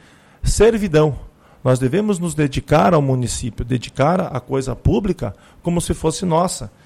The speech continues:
E se tratando nós discutirmos projetos e nós avaliarmos pessoas, nós podemos ter com grande tranquilidade dizer que a gente consegue fazer isto porque o prefeito estruturou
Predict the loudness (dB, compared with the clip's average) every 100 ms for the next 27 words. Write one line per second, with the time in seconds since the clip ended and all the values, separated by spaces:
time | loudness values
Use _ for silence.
0 | _ _ -8 -4 -4 -2 -4 -4 -4 -4
1 | -2 -2 -4 -8 -10 -10 -6 -2 -2 -2
2 | 2 2 4 4 4 2 -4 -4 -12 -20
3 | -2 2 4 4 2 2 0 2 2 2
4 | 2 -2 -4 -6 -4 0 2 0 -6 -18
5 | _ _ -20 _ -8 -6 -8 -8 -8 -8
6 | -6 -6 -6 -4 -2 0 0 0 -6 -6
7 | -4 -4 -2 -2 -2 -4 -2 -2 -6 -12
8 | _ -4 -4 -4 -4 -2 0 -2 0 -2
9 | 0 0 0 0 -2 -6 -12 -14 -20 0
10 | 0 2 -2 -2 0 -4 -4 -4 -6 -8
11 | _ _ -12 -10 -10 -6 -2 0 0 -4
12 | -6